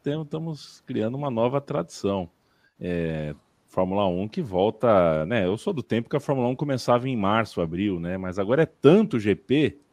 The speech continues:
que talvez volte dia primeiro de janeiro já tenha, porque não dá tempo, né?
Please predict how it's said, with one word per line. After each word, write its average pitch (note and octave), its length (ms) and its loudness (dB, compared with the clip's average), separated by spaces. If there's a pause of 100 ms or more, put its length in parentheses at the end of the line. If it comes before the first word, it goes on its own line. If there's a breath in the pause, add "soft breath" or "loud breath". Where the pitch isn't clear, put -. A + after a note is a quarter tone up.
(200)
que G2+ 120 -12
talvez A2 420 -2
volte B2+ 420 -2
dia A#2 120 -4
primeiro A2 380 -2
de A2 120 -8
janeiro G#2+ 420 0
já D#3 120 -4
tenha, F3 300 -8 (280)
porque F#2+ 500 -4
não F2+ 280 -8
dá G2 120 2
tempo, A#2 440 -10
né? E2+ 180 -10